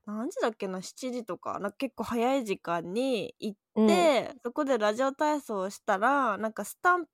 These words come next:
Speaker 1: プだかシールをもらえて、
Speaker 2: あれね。
Speaker 1: そう。
Speaker 2: うん。
Speaker 1: で、なんかヤクルトだったりとか、なんかヤクルトみたいな、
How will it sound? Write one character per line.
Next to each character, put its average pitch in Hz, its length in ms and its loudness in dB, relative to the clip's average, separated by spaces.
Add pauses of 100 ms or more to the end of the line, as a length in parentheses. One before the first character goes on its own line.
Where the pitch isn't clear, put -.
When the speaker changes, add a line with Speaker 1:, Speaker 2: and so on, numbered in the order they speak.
Speaker 1:
プ 151 100 -4
だ 170 140 2
か 185 320 0
シ 311 360 -2
ー 196 60 -2
ル 175 100 2
を 160 60 2
も 160 160 -4
ら 175 180 0
え 185 60 -2
て、 285 540 2 (440)
Speaker 2:
あ 226 160 4
れ 214 160 10
ね。 302 520 6
Speaker 1:
そ 269 160 8
う。 214 320 8
Speaker 2:
う - 20 -12
ん。 214 60 -14 (320)
Speaker 1:
で、 349 80 -2
な 359 100 0
ん - 60 -4
か 240 80 0
ヤ 208 160 6
ク 320 180 2
ル 247 160 6
ト 170 460 2 (280)
だ 190 100 0
っ 180 180 -4
た 175 120 2
り 175 140 -4
と 165 140 -6
か、 240 480 2
な 214 100 -4
ん - 20 -6
か 202 80 -8
ヤ 208 200 -2
ク 349 180 0
ル 294 100 0
ト - 220 -2
み 202 180 -2
た 180 220 2
い 156 140 -4
な、 190 420 4